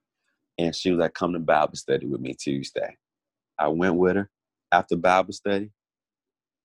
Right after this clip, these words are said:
they start locking the doors in the church. I'm like, "Okay, what, what, what y'all about to do in here? Like, what y'all doing?"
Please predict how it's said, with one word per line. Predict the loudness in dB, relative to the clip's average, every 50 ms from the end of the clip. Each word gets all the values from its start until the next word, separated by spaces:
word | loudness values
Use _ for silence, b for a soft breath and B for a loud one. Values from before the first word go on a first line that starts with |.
| _ _ _ _ _ _ _ _ 0
they | 0 0
start | 2 4 4 4 4 4
locking | 4 2 2 0 -4 -10 -14
the | -12 -12
doors | -6 0 2 2 4 4 4 2 2 2 0 -2 -4 -10 -8 -6
in | -4 -4
the | -4 -6
church. | -6 2 4 6 6 6 4 0
I'm | -4 -10 -10
like, | -10 -10 -8
"Okay, | -8 -8 -8 -10 -16 -16 -16
what, | -18 -18 -18 _ _ _
what, | -6 -6 -6 -6 -4
what | -8 -8 -8 _ -6
y'all | -6 -6 -6 -4
about | 0 0 0 0 -2
to | -6 2
do | 4 4 4 4 0 -2 -2
in | 0 2 2 4
here? | 4 4 4 4 0 _ _ _ -12 0
Like, | 2 2 2 4
what | 2 2 4
y'all | 6 6 6 6
doing?" | 4 0 -2 0 -2 -2 -6